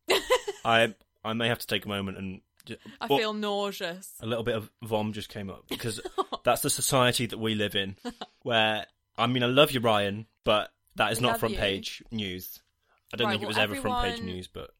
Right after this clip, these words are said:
Speaker 1: everyone, you'll be pleased to know I found a new article to move on to for next week called fifty-five Facts You Didn't Know About Ryan Gosling, and I will check them all first, so don't worry about it, everyone. Calm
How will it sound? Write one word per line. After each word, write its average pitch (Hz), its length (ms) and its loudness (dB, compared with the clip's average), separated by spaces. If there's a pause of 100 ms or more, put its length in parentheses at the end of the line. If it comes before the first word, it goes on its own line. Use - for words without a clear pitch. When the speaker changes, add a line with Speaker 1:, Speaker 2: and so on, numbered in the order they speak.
Speaker 1:
everyone, 233 600 -6
you'll 202 120 -6
be 202 120 -12
pleased 220 280 -14
to 220 60 -14
know 175 220 -6
I 180 120 -6
found 185 340 -8
a 175 180 -10
new 202 320 -8
article 185 440 -8
to 190 120 -18
move 175 240 -12
on 175 180 -12
to 165 240 -12
for 175 140 -18
next - 320 -14
week 170 360 -14
called 170 240 -12
fifty-five 190 600 -10
Facts - 260 -8
You 190 80 -14
Didn't 170 180 -14
Know 170 120 -6
About 170 220 -8
Ryan 170 200 -10
Gosling, 165 460 -12 (260)
and 196 140 -6
I 202 60 -6
will 208 140 -8
check - 260 -10
them 190 120 -12
all 170 380 -10 (160)
first, 160 640 -8
so 175 180 -10
don't 208 300 -8
worry 190 320 -6
about 170 400 -12
it, - 240 -14
everyone. 170 640 -16
Calm 190 600 -8